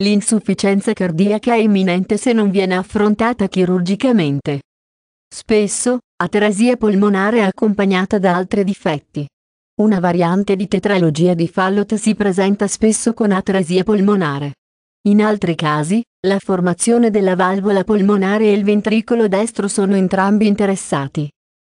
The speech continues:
Questo grave, sebbene raro insieme di difetti, chiamato sindrome del cuore destro ipoplastica, non può essere corretto, ma è affrontato sia attraverso gli interventi chirurgici a fasi del Fontan o attraverso il trapianto.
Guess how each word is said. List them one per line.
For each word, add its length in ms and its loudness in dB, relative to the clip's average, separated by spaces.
Questo 360 0
grave, 540 0
sebbene 600 0
raro 300 2
insieme 560 0
di 100 -2
difetti, 680 -2
chiamato 540 0
sindrome 560 0
del 220 -2
cuore 400 0
destro 400 -2
ipoplastica, 880 -2
non 240 2
può 160 0
essere 420 0
corretto, 720 -2
ma 140 2
è 40 2
affrontato 720 0
sia 220 0
attraverso 640 -2
gli 140 -2
interventi 760 0
chirurgici 720 0
a 80 0
fasi 340 -2
del 220 0
Fontan 560 0
o 60 0
attraverso 600 -2
il 100 -2
trapianto. 680 -2